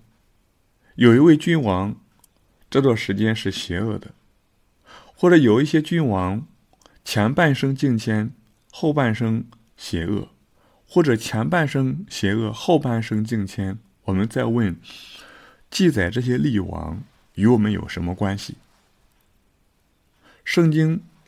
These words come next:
大费周章的记载到底有什么益处？我们要晓得历史是一面镜子，它能给人带来教训。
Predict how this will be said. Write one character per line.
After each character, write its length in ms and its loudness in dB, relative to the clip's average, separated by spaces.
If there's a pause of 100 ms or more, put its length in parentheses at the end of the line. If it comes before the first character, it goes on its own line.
(240)
大 240 0
费 260 0
周 160 -2
章 120 -2
的 100 -2
记 240 -4
载 400 -10 (760)
到 160 0
底 100 0
有 160 0
什 180 -14
么 160 -6
益 140 -2
处？ 240 -12 (1600)
我 140 2
们 120 6
要 140 2
晓 240 -4
得 380 -8
历 260 2
史 340 -8 (640)
是 300 2
一 60 2
面 240 0
镜 260 -4
子， 140 -14 (920)
它 120 2
能 200 2
给 160 0
人 240 -6
带 200 -6
来 160 -6
教 240 -6
训。 200 -14